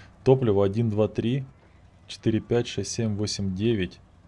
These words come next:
Девять канистр, и вот тут вот еще че-то есть. Девять канистр — это сто восемьдесят литров. И там еще полтос, по-моему, или шестьдесят было написано. Наверное, полтос.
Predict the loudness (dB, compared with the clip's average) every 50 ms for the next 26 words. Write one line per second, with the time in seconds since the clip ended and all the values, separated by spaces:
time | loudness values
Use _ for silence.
0 | -20 -20 -20 _ _ _ _ _ -10 -2 2 2 4 4 2 0 -2 -4 -2 -2
1 | 0 0 -2 -2 -4 -2 -4 -4 -4 -4 -8 -6 -4 -2 -2 0 0 0 2 0
2 | 0 0 0 -2 -2 -2 -2 -6 -8 -8 -10 -10 -8 -8 -8 -8 -8 -8 -10 -8
3 | -6 -4 -4 -4 -4 -6 -8 -10 -14 -18 -20 -20 -20 -20 -20 -20 -20 -20 -20 -20
4 | -20 -20 -20 -20 -20 -20 -20 -20 -20 -20 -20 -20 -20 -20 -20 -20 -20 -20 -20 -20
5 | -20 -20 -20 -20 -20 -20 -20 -20 -20 -20 -20 -20 -14 -10 -4 0 0 0 0 0
6 | -2 -4 -2 -2 -2 -2 -4 -6 -8 -8 -10 -10 -12 -10 -8 -8 -8 -6 -8 -8
7 | -10 -10 -10 -10 -10 -10 -10 -10 -12 -14 -18 -18 -20 -20 -20 -20 -14 -8 -6 -4
8 | -4 -4 -4 -6 -8 -14 -16 -12 -8 -6 -6 -6 -4 -4 -4 -4 -4 -6 -8 -6
9 | -4 -4 -4 -6 -6 -8 -10 -12 -10 -10 -10 -8 -8 -8 -8 -8 -8 -8 -8 -8
10 | -10 -12 -14 -14 -8 -6 -6 -4 -4 -6 -6 -6 -6 -6 -6 -6 -8 -10 -12 -12
11 | -14 -20